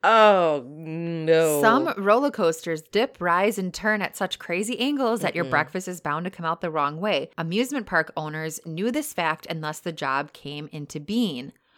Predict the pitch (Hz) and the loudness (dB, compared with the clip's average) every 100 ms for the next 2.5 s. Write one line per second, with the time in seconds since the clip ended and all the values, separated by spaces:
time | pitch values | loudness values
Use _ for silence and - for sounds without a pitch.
0 | _ - 160 151 151 - - 113 - - | _ -8 -4 -4 -4 -6 -8 -8 -10 -10
1 | 151 147 151 160 165 170 170 170 180 202 | -4 -2 0 0 0 -2 -4 -4 -2 -4
2 | 208 240 226 240 | -4 -4 -4 -4